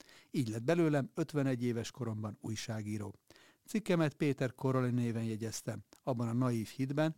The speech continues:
hogy a titkos rendőrség nem fogja tudni, ki van mögötte. Tévedtem.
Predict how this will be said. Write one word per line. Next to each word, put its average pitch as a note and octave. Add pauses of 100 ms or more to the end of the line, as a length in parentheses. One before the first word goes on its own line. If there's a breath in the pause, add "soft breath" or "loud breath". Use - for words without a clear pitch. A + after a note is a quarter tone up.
(120)
hogy G3+
a E3+
titkos -
rendőrség A#2+
nem A2+
fogja A#2
tudni, A2
ki A#2
van G#2+
mögötte. G#2+ (280)
Tévedtem. G#2